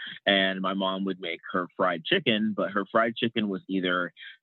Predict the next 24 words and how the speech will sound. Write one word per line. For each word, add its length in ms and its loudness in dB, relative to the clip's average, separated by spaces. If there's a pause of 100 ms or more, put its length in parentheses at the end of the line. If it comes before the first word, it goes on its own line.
perfectly 600 2
golden 420 2
brown 300 0
on 120 -4
the 160 -6
outside, 800 -2 (760)
still 220 -2
bloody 300 -2
on 140 -4
the 100 -4
inside, 640 2
or 260 2
it 60 -6
was 220 -6 (800)
dark 360 6 (260)
and, 480 -2 (240)
we'll 240 -4
say, 180 0 (160)
Cajun 580 -4
or 180 -2
blackened 680 -2
on 120 -2
the 140 4
outside, 720 0